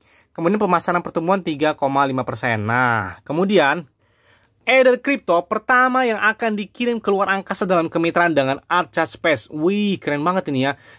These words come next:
Kami membantu pengujian dan pengembangan sistem propulsi ekologis Arca Space atau Eco Rocket. Roket akan diluncurkan pada paruh kedua September. Nah, berarti bentar lagi dong ini. Apalagi pada kesempatan ini, Arca Space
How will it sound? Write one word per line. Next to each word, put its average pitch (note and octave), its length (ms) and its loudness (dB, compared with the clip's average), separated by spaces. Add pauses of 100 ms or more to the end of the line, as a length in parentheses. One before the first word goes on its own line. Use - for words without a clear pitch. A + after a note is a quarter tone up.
(120)
Kami A#3+ 240 2
membantu F#3 400 0
pengujian D#3 480 0
dan D3 160 0
pengembangan D3+ 480 -2
sistem F#3+ 400 -2
propulsi G3 720 -4 (400)
ekologis F3 640 2 (160)
Arca D#3+ 320 0
Space - 400 -2
atau C#3+ 400 0
Eco G3 240 0
Rocket. C#3+ 400 0 (800)
Roket G#3+ 320 2
akan G3+ 240 0
diluncurkan E3 640 0
pada D3 240 2
paruh A3 320 0
kedua F#3 320 2
September. F#3 480 2
Nah, A#2 240 -4
berarti A2 240 -4
bentar D3 160 -4
lagi E3 240 0
dong A#2 160 -2
ini. G#2 160 -4 (480)
Apalagi G3+ 480 2
pada D#3 240 2
kesempatan E3 480 -2
ini, E3+ 240 0
Arca E3+ 320 -4
Space - 480 -2